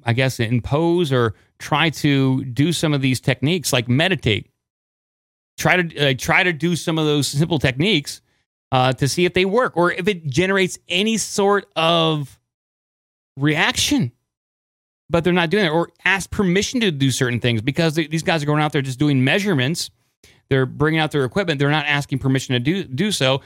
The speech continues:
and their equipment's breaking down. All their batteries are dying.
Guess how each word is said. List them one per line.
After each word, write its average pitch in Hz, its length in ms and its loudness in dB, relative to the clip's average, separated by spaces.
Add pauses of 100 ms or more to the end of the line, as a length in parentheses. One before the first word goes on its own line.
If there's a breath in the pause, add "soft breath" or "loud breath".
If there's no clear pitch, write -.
(280 soft breath)
and 139 480 2
their 131 120 2
equipment's 147 320 -2
breaking 107 280 0
down. 101 220 0
All 139 180 0
their 143 100 0
batteries 151 420 0
are 123 60 0
dying. 104 380 -2